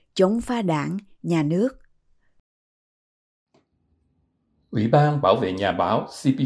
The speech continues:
Speaker 2: J vào ngày hai mươi mốt tháng mười hai ra thông cáo kêu gọi cơ quan chức năng Việt Nam trả tự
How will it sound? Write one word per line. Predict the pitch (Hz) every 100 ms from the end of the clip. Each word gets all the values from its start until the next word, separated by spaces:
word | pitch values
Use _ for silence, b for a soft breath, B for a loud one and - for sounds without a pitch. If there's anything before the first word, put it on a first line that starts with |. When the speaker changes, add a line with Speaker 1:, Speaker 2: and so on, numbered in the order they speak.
| -
Speaker 2:
J | - 117 104 - b b b b
vào | 110
ngày | 107 110 107
hai | 110 139
mươi | 135
mốt | 156 165
tháng | 170
mười | 165 87
hai | 95 117 113
ra | 107 117 113 107
thông | - 117 110
cáo | 104 104 120 - b b b
kêu | - 165
gọi | 107 92 95
cơ | - 139
quan | 151 147
chức | 202
năng | 156 143
Việt | 117 -
Nam | 120 127 123 117
trả | 78 78
tự | 135 -